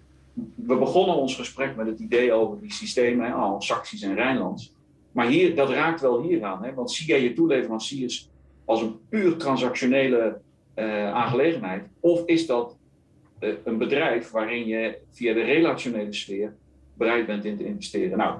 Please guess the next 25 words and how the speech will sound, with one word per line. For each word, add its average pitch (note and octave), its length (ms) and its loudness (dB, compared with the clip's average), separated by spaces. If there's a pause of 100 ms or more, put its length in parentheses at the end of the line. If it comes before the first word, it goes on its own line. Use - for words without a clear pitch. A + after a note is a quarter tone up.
dat C#3 300 2
onderscheid, D#3+ 720 2
transactioneel, B2 720 -2
relationeel, A2+ 600 -2 (400)
dat A#2 180 2
zie C#3 120 0
je B2 100 4
ook B2 220 4
echt C3 240 -2
terug B2+ 300 0
in, A2 400 0 (120)
eh, G#2 100 -6 (340)
de G#2+ 80 2
wijze A2+ 340 2
waarop G2 240 -2
bedrijven G#2 540 2 (260)
proberen, C3 800 4 (200)
eh, G#2 180 0
die A2 100 -6
toeleveranciers, B2 1000 0 (680)
eh, - 100 -8 (920)
ja, A#2 320 2
te A#2+ 160 2
betrekken C3+ 720 0
of, G#2 260 2